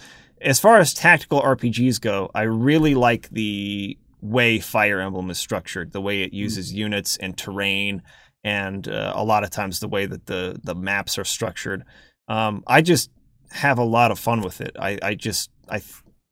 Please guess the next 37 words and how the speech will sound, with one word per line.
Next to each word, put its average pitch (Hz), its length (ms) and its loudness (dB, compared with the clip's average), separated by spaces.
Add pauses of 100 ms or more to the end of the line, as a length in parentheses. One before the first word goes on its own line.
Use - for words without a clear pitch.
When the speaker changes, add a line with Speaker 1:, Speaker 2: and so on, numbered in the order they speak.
(180)
Speaker 1:
as 123 160 -4
far - 160 6
as 147 120 4
tactical 143 340 2
R 120 140 2
P 110 100 -6
Gs 107 220 -2
goes, 101 200 -4
it's, 104 240 -8
it's - 220 -6
my 101 120 -4
favorite 92 340 -6
series. 95 400 -6 (680)
So 139 500 6 (2000)
that's 180 220 8
how 180 260 10
I - 20 6
was 139 220 4
feeling. 185 400 6
And 139 160 4
then 220 200 6
you 196 140 2
get 165 240 4
into 143 420 0
the 113 160 0
monastery, 107 1160 0
the 95 280 -4
academy 113 720 0
side 123 320 2
of 120 120 -2
it, 131 160 -2
which 110 240 -6
is 104 160 -6
the 107 100 -2
whole, 113 400 0
like, 98 380 -2 (1200)
school, 127 1200 4